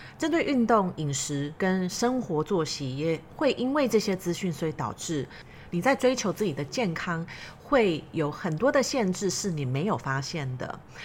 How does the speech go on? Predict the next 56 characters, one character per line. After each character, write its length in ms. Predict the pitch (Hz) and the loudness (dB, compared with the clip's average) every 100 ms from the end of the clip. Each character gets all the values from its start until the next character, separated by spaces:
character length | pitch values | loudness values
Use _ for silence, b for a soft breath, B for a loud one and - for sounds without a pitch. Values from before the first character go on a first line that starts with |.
| B | B
那 120 | 330 320 | 0 2
很 160 | 277 | 4
多 160 | 208 240 | 6 8
人 180 | 202 202 | 6 4
用 240 | 214 180 | 2 2
很 240 | 175 175 160 | -4 -8 -6
辛 320 | - 262 285 | -4 -4 -4
苦 160 | - 160 | 0 2
的 120 | 156 | 2
方 220 | 170 165 | 0 0
法 160 | 156 131 | 0 0
来 160 | 131 | -2
维 180 | 135 131 | -2 -4
持 200 | 135 147 | -4 -4
外 240 | 143 156 | -2 -2
貌 200 | 151 151 | -2 -4
跟 280 | 139 147 143 151 | -4 -6 -6 -6
自 120 | - | -6
己 140 | 139 123 | -2 -2
的 100 | 117 | -2
健 240 | 165 135 | -4 -6
康， 360 | - 135 131 131 B B B B B B | -4 -4 -4 -6 B B B B B B
只 200 | 202 202 | 4 4
因 200 | 285 302 | 4 6
为 240 | 311 220 | 8 8
美 320 | 185 190 156 | 6 4 4
的 120 | 139 | 2
标 260 | 175 202 202 | 2 4 2
准 300 | 185 151 139 | 2 -2 0
也 120 | 147 | 0
是 220 | 143 240 | 0 -2
从 240 | 233 185 175 | -2 -2 -4
社 480 | - 220 - 277 214 | -6 -8 4 6 6
会 180 | 226 | 4
跟 140 | 190 180 | 2 0
媒 180 | 160 135 | 0 -2
体 200 | - 135 | -4 -6
给 180 | 117 | -4
的 100 | 110 | -2
一 80 | 120 | -2
些 160 | 139 139 | -2 -4
定 300 | 143 151 135 | -2 -2 -2
义。 220 | 135 123 - B B B B | -4 -6 -10 B B B B
那 120 | 320 | 4
要 140 | 311 | 6
达 260 | 302 196 190 | 6 6 6
到 200 | 214 233 | 6 6
这 120 | 220 | 6
些 220 | 202 196 | 2 2
外 220 | 185 196 170 | 2 2 2
界 180 | 185 | 0
定 240 | 170 175 151 | -2 -2 -4
义 100 | 156 | -4
的 80 | 143 | -4
标 280 | - 196 214 | 0 0 0
准， 260 | 190 170 | -2 -4